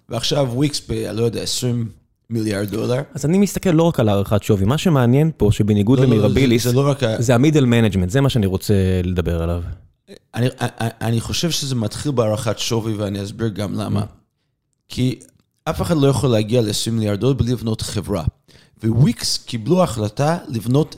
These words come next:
Speaker 1: חברה. וקיבלו את ההחלטה לבנות חברה כזאת בארץ.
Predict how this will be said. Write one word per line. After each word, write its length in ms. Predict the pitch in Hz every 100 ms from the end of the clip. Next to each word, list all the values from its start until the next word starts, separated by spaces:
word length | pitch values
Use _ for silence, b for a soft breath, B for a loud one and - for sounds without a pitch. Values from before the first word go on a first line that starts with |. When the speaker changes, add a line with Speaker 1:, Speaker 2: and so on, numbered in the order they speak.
| -
Speaker 1:
חברה. 600 | - - 117 92 104 90 - _ _ _ _ _ _ _ _ _
וקיבלו 340 | - - 127 185
את 100 | 196
ההחלטה 320 | 165 131 151
לבנות 220 | 131 147
חברה 220 | - 113
כזאת 280 | 139 131 143
בארץ. 760 | - - 127 117 - - -